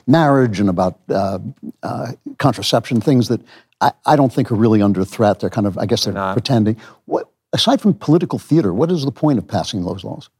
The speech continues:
Speaker 2: It's political theater. They think it's, it's, it's, it's gonna help them somehow, and I don't think it's going to. And frankly, what else are they gonna talk about?
Speaker 1: But w-, when you said that if the, if you took, if the Republicans took back the House, you would also pass laws that the Senate wouldn't pass, what?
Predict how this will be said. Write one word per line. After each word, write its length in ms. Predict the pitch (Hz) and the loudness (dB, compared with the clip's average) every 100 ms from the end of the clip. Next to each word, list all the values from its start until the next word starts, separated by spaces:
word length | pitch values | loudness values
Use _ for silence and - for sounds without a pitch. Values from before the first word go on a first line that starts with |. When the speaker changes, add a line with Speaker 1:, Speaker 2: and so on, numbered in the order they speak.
| - | -8
Speaker 2:
It's 160 | 110 - | -8 -6
political 400 | 117 113 107 110 | -2 0 0 -4
theater. 480 | 117 110 107 113 | 0 0 2 0
They 140 | 101 107 | 0 -2
think 220 | 113 107 | -2 -6
it's, 300 | 101 - - | -6 -8 -10
it's, 260 | 110 95 - | -8 -8 -10
it's, 300 | 110 - - | -10 -10 -12
it's 160 | 113 | -12
gonna 200 | - 113 | -6 -6
help 200 | 98 113 | -2 -4
them 140 | - 104 | -4 -10
somehow, 380 | - 110 107 107 | -6 -6 -4 -4
and 80 | |
I 20 | 107 | -4
don't 100 | 101 | -4
think 140 | 101 | -6
it's 120 | 95 | -6
going 220 | 98 113 | -4 -4
to. 220 | 107 107 98 - - _ | -2 -6 -8 -14 -20 _
And 160 | 117 104 | -8 -2
frankly, 240 | 123 110 | -2 -2
what 140 | 104 101 | -2 0
else 120 | 104 | 0
are 20 | |
they 80 | 107 | -4
gonna 160 | 98 | -6
talk 200 | 95 104 | -4 -4
about? 300 | 98 - - - | -4 -8 -14 -2
Speaker 1:
But 80 | 143 | -2
w-, 400 | - - 165 156 | -2 -8 0 2
when 160 | 156 147 | 4 2
you 240 | 156 180 | 2 0
said 300 | - 151 117 | 2 0 2
that 140 | 120 | -2
if 220 | 123 120 - | -2 -8 -4
the, 340 | 113 110 104 | 0 2 0
if 140 | 127 123 | -4 2
you 140 | 120 | 2
took, 220 | 110 117 - - | 2 -2 -6 -4
if 120 | 113 | -2
the 80 | 104 | -2
Republicans 460 | 92 147 123 120 101 | 0 0 0 -4 -6
took 140 | 107 | -4
back 140 | - | -4
the 100 | - | -4
House, 280 | 87 120 104 | -2 -2 0
you 60 | 101 | 0
would 100 | 101 | 2
also 280 | 104 104 107 | 2 0 -4
pass 340 | - 98 - | -4 -6 -4
laws 240 | 101 92 | -6 -6
that 140 | - - - - | -8 -10 -12 -6
the 80 | |
Senate 300 | 113 - 113 | -2 0 0
wouldn't 220 | 104 95 98 | -2 -6 -4
pass, 280 | 110 - | -4 -4
what? 120 | - | -4